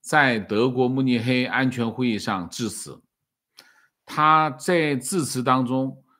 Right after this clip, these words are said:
提出了两大预言。第一大预言是，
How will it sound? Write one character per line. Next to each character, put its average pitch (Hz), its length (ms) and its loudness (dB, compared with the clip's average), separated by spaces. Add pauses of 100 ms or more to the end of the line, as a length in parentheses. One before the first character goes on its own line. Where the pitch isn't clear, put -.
(140)
提 131 240 -4
出 147 200 -2
了 135 100 -2
两 87 320 -4
大 120 240 4
预 95 200 -4
言。 62 300 -12 (880)
第 190 200 0
一 214 40 2
大 156 200 4
预 113 160 0
言 82 180 -8
是， - 340 -12